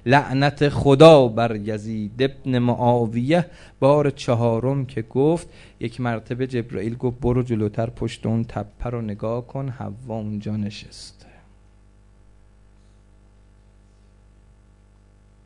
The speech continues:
چیه این سلسله؟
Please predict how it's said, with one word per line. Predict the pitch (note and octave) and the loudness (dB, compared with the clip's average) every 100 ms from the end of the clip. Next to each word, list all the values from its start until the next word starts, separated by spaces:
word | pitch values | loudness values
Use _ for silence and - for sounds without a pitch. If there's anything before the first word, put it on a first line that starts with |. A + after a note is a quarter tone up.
| _ - - - - - | _ -20 -20 -20 -20 -16
چیه | - - A3+ B3 | -10 -8 -2 -2
این | G3 F#3 D3+ | -2 -4 -4
سلسله؟ | - C#3+ C3+ B2 - A#2+ A2 A2+ A#2 B2 B2+ | -4 -2 -2 -2 -6 -6 -4 -4 -4 -6 -10